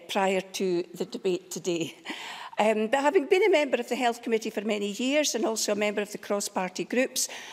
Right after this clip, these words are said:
on drug and alcohol as far back as nineteen ninety-nine, I have to say that I fully supported the road to recovery, as did my colleague, uh, uh, Annabel Goldie. Uh, and I, uh, on that basis, I very much welcome what the Minister has said today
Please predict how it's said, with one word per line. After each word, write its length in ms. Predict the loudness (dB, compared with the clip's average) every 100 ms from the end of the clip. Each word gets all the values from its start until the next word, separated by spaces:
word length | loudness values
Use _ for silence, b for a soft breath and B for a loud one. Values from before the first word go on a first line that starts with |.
| B 0
on 240 | 2 4
drug 220 | 2 0 2
and 100 | 0
alcohol 500 | 0 -2 0 0 0
as 140 | -2
far 220 | -2 -2
back 280 | 0 -2 -2
as 140 | -2
nineteen 360 | 0 0 -2 -2
ninety-nine, 680 | -2 -2 -4 -2 0 0 -2 B B B -4
I 60 |
have 180 | 0 0
to 80 | -2
say 300 | 0 2 2
that 120 | 2
I 80 | -4
fully 400 | -2 2 2 2
supported 640 | 0 0 2 2 0 -6
the 80 | -4
road 260 | -2 -2 -2
to 100 | -4
recovery, 640 | -4 0 2 4 4 2 B B B
as 240 | 2 2 2
did 160 | 0
my 140 | 0 0
colleague, 540 | 0 0 2 0 0
uh, 220 | 2 2 0 -6 -4
uh, 220 | 0 0 0
Annabel 460 | -2 0 0 -2
Goldie. 580 | 2 4 4 2 -4 -6 B B B B -2
Uh, 140 | 2 2
and 140 | 2 4
I, 220 | 2 2 0
uh, 100 | -2 -2 -10 -18 -2
on 220 | 2 4
that 260 | 4 2 2
basis, 420 | 2 4 2 2
I 120 | 0
very 300 | 4 4 4
much 340 | 2 0 -2 0
welcome 420 | 0 0 -4 -4
what 140 | -4
the 80 | -2
Minister 380 | -2 0 -2 -2
has 120 | -4
said 300 | -2 -2 -2
today 420 | -6 0 2 2